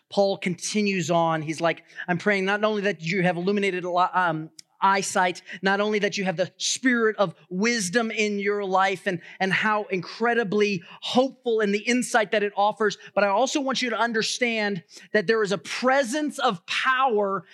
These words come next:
that we're invited into." Look at verse nineteen. It says this, "I also pray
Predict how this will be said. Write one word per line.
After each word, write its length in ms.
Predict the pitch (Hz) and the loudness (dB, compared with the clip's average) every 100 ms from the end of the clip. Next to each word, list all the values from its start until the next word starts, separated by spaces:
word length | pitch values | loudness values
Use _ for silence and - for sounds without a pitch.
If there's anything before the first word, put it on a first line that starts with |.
| - | -2
that 180 | 220 214 | 0 2
we're 160 | 226 | 2
invited 460 | 220 190 214 214 202 | 2 2 2 2 0
into." 460 | 220 240 - 185 180 | -2 -2 -2 -2 0
Look 160 | 214 | -2
at 80 | 226 | -4
verse 260 | 220 220 220 | -4 -4 -4
nineteen. 540 | 214 185 - 214 185 | -4 -6 -6 -4 -4
It 120 | 170 | -4
says 220 | 208 180 | -4 -2
this, 240 | 175 196 - - - - | -2 -4 -6 -14 -10 0
"I 260 | 214 233 - | 2 2 2
also 480 | 285 381 392 - 277 | 2 2 2 2 0
pray 460 | - 202 151 110 | 0 -2 -2 -2